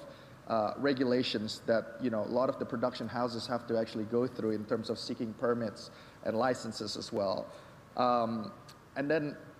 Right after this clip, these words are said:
you know, the other thing that, that we often kind of think about as well, uh, is also on the infrastructure, right? Um, you know, c-, coming from the O T T side, sometimes we,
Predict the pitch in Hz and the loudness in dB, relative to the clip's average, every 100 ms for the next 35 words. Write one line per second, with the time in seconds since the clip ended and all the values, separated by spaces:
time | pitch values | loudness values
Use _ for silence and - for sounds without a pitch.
0 | - 156 139 127 139 165 170 - 143 131 | -8 -2 2 4 6 6 4 2 2 2
1 | 127 117 - - 123 123 117 - - - | 4 4 2 -8 0 4 4 4 -4 -4
2 | 131 131 135 - 131 120 123 113 - - | 4 4 4 2 0 2 2 2 -2 -12
3 | - - - - - 165 160 135 127 - | -16 -20 -20 -10 0 2 4 4 4 4
4 | 120 - 123 117 107 104 101 - - - | -2 2 6 6 6 4 2 -4 -16 -18
5 | - 123 120 113 107 - - - 127 135 | -4 2 4 6 4 0 -4 -2 2 2
6 | 147 - 120 113 117 117 101 - 85 - | 4 4 4 2 0 0 -2 0 -2 -4
7 | - - - - 110 113 110 - 113 113 | -8 -8 -14 -12 -4 -2 -2 0 2 4
8 | 107 104 - - - - - - - - | 2 0 -8 -12 -18 -20 -20 -20 -6 0
9 | 127 123 - - 165 170 151 143 135 135 | 2 2 -2 -2 0 0 0 0 2 2
10 | 135 139 - 123 - 131 120 113 110 - | 0 -2 0 -2 2 4 6 6 4 0
11 | - - - - 135 156 143 147 131 | -14 -18 -6 -2 2 2 2 2 2